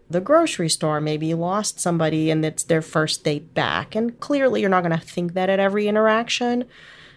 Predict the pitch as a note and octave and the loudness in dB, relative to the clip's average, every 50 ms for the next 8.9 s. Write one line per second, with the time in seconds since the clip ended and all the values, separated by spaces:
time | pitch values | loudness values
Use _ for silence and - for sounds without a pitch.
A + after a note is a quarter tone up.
0 | - _ _ - F3 F3 E3+ E3 E3 F#3+ F#3+ F#3 F3+ F3 - - - - _ - | -20 _ _ 2 4 6 6 6 4 4 2 0 0 -4 -8 -18 -20 -14 _ -10
1 | E3 - F3+ E3+ E3 E3+ D#3+ D#3 D#3 D3 D3 D3+ - - E3 D#3 D#3 D3 D3+ - | -6 -4 -2 0 2 2 2 4 4 2 2 0 -2 -4 -4 -4 -4 -2 -2 -2
2 | - - - - - _ _ _ _ _ _ _ _ _ _ _ _ _ _ _ | -2 -4 -8 -12 -14 _ _ _ _ _ _ _ _ _ _ _ _ _ _ _
3 | _ - - D3 C3+ F2+ G2 F3+ - B3+ C4 B3+ A#3 G#3+ G#3+ G#3+ A3 A3+ A#3 G#3+ | _ -8 -4 -2 0 0 0 2 4 4 6 6 6 6 6 4 4 2 0 -2
4 | - _ _ _ _ _ _ _ _ F3+ E3 E3 E3 - - D#3+ D#3+ D#3+ - - | -8 _ _ _ _ _ _ _ _ -4 -4 -4 -2 -2 -4 -4 -4 -6 -8 -6
5 | - E3 F#3 G#3 G3+ - G#3+ G#3+ A3 A3+ A3 A3+ A#3 A#3 A#3+ A3+ A3 A3 A3+ A3+ | -4 -2 -2 -2 0 0 2 2 4 4 2 2 0 0 -2 0 2 2 2 2
6 | A#3 A#3 A3+ A#3 A#3 A3+ A3+ A3 - G#3+ G#3+ A3+ A3+ A3+ A3+ A3+ A3+ - - - | 2 0 0 0 0 0 -2 0 0 2 2 2 2 2 0 0 -2 -4 0 2
7 | G3 F#3+ F#3+ F#3+ F#3 F3+ E3+ - _ _ - _ _ - E3+ E3+ E3+ F3 F3 E3+ | 2 2 4 2 0 -2 -4 -10 _ _ -20 _ _ 0 2 4 4 4 4 4
8 | D#3+ E3 E3 D#3+ D3+ D3 D3+ - - D#3+ C#3+ G#2+ D2+ - - - F3 - | 4 4 4 4 4 2 0 0 0 0 0 2 0 -2 -4 -8 -10 -12